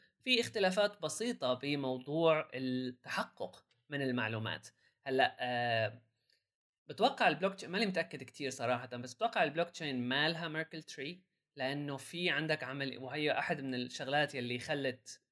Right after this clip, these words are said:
البلوك تشين، آه، أو ال-، ال-، ال-، الكوينز، الك-، الكريبتو كورنسيز يلي بتعتمد على البلوك تشين، آه، يصير،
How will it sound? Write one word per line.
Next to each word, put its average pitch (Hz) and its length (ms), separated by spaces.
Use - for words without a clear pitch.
البلوك 113 460
تشين، 123 480
آه، 117 760
أو 131 100
ال-، 120 140
ال-، 131 160
ال-، 147 200
الكوينز، 143 800
الك-، 123 160
الكريبتو 151 640
كورنسيز 120 640
يلي 123 140
بتعتمد 135 540
على 113 200
البلوك 123 280
تشين، 110 420
آه، 113 640
يصير، 160 400